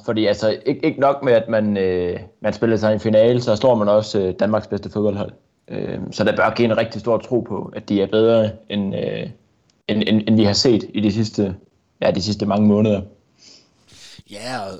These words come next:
Speaker 2: det, jeg var mest nervøs for til, til sidst i kampen, det var lidt, øh, altså, man, man fører tre nul, Midtjylland kommer på tre et, mangler et mål for at gå videre. Der balancerer den ligesom på et knivsæk, altså, øh, stor optimisme, eller man kan måske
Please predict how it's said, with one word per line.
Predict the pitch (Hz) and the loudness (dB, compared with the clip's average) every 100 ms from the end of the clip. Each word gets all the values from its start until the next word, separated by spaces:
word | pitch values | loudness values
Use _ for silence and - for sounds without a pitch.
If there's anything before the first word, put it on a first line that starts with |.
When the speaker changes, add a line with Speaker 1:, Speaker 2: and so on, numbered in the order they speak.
| - - | -14 -8
Speaker 2:
det, | 143 | -4
jeg | 143 123 | -2 -4
var | |
mest | 113 139 143 - | -4 -6 -8 -8
nervøs | 110 143 123 | -4 -4 -6
for | - 107 | -8 -10
til, | - 98 85 | -10 -14 -14
til | - - | -14 -12
sidst | 131 131 - | -10 -12 -14
i | |
kampen, | - 127 135 - 95 | -10 -8 -10 -16 -14
det | 110 117 | -12 -8
var | 120 | -8
lidt, | 123 135 - | -8 -10 -12
øh, | 98 92 87 87 76 | -14 -12 -14 -18 -16
altså, | 87 104 | -14 -14
man, | 104 95 95 | -14 -14 -16
man | 101 | -18
fører | - 123 131 | -14 -10 -8
tre | - - 139 | -8 -10 -8
nul, | 110 104 107 113 _ _ 107 | -8 -12 -14 -18 _ _ -20
Midtjylland | 107 110 104 | -14 -14 -14
kommer | - 98 | -16 -20
på | 85 | -18
tre | - - 131 | -14 -10 -10
et, | 120 107 - | -10 -12 -10
mangler | 113 135 120 | -10 -8 -8
et | 147 120 | -8 -10
mål | 107 98 | -14 -12
for | - 110 | -12 -12
at | |
gå | 98 | -12
videre. | 98 120 120 92 _ _ _ - - | -12 -8 -8 -10 _ _ _ -20 -16
Der | 113 | -10
balancerer | 127 123 113 151 | -8 -6 -6 -6
den | 135 | -6
ligesom | 110 120 113 | -8 -12 -14
på | 107 | -16
et | 98 | -16
knivsæk, | - 139 160 117 101 - | -12 -10 -10 -10 -12 -16
altså, | 90 90 85 _ _ _ _ _ - | -20 -20 -20 _ _ _ _ _ -20
øh, | 92 80 | -18 -14
stor | - 170 107 | -6 -4 -4
optimisme, | 95 110 117 143 - 92 | -6 -12 -10 -10 -12 -14
eller | 92 101 | -12 -14
man | 101 | -14
kan | 92 98 | -16 -16
måske | 104 101 127 117 | -14 -14 -12 -12